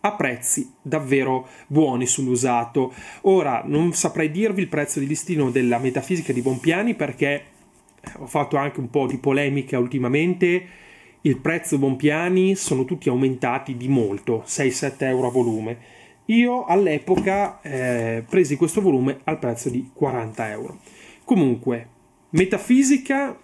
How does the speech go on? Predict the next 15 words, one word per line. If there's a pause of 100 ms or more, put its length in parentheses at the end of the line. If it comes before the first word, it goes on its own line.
(180)
edizioni
anche
Loffredo
usate,
secondo
me
si
possono
trovare,
sono
ottime
edizioni
con
capitello,
adesso,